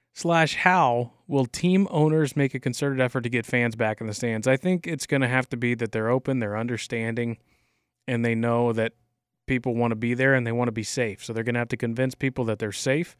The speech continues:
They're gonna have to convince people that they're not just after their buck or the last dollar that they have. They're trying to convince people that they're gonna have a good time and be able to appreciate,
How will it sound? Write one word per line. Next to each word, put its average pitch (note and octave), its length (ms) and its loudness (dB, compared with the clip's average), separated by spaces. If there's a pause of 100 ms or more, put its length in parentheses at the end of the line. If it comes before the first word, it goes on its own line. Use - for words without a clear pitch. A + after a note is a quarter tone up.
(380)
They're C3 100 -2
gonna A2+ 160 0
have A#2+ 220 -2
to A#2+ 80 -4
convince A#2+ 440 -2
people B2+ 400 -4
that G#2+ 280 -4 (400)
they're A#2 120 2
not A#2+ 220 0
just A#2 260 -4
after A#2 320 0
their G#2+ 160 -2
buck A2+ 360 -2
or C#3+ 40 0
the A2+ 100 -4
last A2 340 -2
dollar A2+ 300 0
that G#2+ 180 -8
they G#2 200 -4
have. C3 400 -2
They're B2+ 100 -8
trying B2+ 200 0
to B2 60 -2
convince B2 360 -2
people B2+ 380 -4
that A#2+ 180 0 (680)
they're B2 100 0
gonna C3 200 2
have C3+ 180 0
a A#2+ 60 0
good B2 240 -2
time B2+ 380 -2
and A#2 240 -4 (360)
be B2 120 2
able B2+ 160 0
to B2 60 0
appreciate, B2+ 960 -4